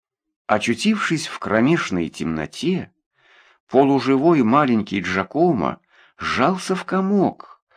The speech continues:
чтобы занимать как можно меньше места. Он не знал, с каким врагом ему придется сразиться в этой тюрьме, но ничего не произошло, если не считать какофонии пения, криков, мяуканья,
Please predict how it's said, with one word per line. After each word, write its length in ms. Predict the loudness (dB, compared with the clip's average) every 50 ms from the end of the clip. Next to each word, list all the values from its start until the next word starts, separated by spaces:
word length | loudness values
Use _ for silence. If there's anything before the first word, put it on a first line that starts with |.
| _ -20 -20 _
чтобы 360 | -14 -8 -4 -2 -2 -2 0
занимать 460 | 0 0 2 2 2 2 2 0 -2
как 220 | -2 -6 -6 -4 -2
можно 300 | 0 0 0 0 0 0
меньше 440 | 2 2 2 0 0 -2 -2 -2 -2
места. 600 | 0 0 -2 -2 -4 -6 -10 -8 -8 -8 -8 -10 _ _ _ _ _ _ _ _ _ _ _ _ _ _ _ _ _ _
Он 260 | -2 0 2 2 2
не 100 | 2 0
знал, 320 | 0 0 2 2 2 2 0
с 100 | -2 -4
каким 400 | -4 -4 -2 0 2 2 2 2
врагом 800 | 2 2 2 0 0 0 0 0 2 2 2 0 0 -2 -6 _ _ _ _ _ _ _
ему 320 | -4 -2 0 2 2 2
придется 520 | 2 2 0 0 2 0 0 -2 -2 -8 -8
сразиться 680 | -4 0 0 0 0 0 -2 -4 -6 -6 -6 -2 0
в 40 | 0
этой 260 | 0 0 0 -2 -4
тюрьме, 640 | -4 -2 -2 0 2 2 2 0 0 -2 -6 -8 -12 _ _ _ _ _ _ _
но 220 | -2 2 2 4
ничего 500 | 6 4 4 4 2 0 0 0 2 0
не 140 | 0 0 -2
произошло, 880 | -2 -2 0 0 0 0 -2 -4 -4 -4 -4 -2 0 2 2 0 0 -4 _ _ _ _ -20 -20 -20 -20 _ _
если 400 | -8 -2 -2 -2 -2 0 0 2
не 160 | 2 2 2
считать 640 | 0 -2 -6 -4 0 0 0 0 0 -4 -12 -20 _ _ _
какофонии 720 | -8 -4 -2 -2 -2 -2 -2 -2 -2 -2 -2 -4 -6 -6
пения, 680 | -4 0 2 4 4 4 2 2 0 -2 -2 -2 -4 -4
криков, 720 | -6 -8 -6 -2 -2 -2 -2 -2 -4 -4 -6 -8 -6 -8
мяуканья, 840 | -6 -4 -4 -2 2 2 2 2 2 0 -2 -2 -2 -2 -4 -6 -6